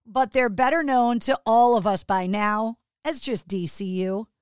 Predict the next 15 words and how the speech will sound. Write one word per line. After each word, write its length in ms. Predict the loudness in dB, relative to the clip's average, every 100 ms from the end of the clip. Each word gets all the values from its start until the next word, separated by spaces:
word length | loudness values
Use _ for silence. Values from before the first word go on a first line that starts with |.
| _ _ _ _ -6
And 140 | -2
not 240 | 2 4 4
only 340 | 2 0 -4
is 140 | -6 -6
D 220 | -6 -6
C 180 | -6 -4
U 120 | -4
a 100 | -2
great 400 | -4 -2 -4 -4
place 300 | -6 -4 -4 -6
to 100 | -6
do 80 | -4
your 180 | -2
banking 540 | -2 0 0 -2 -4 -6
at, 240 | -8 -10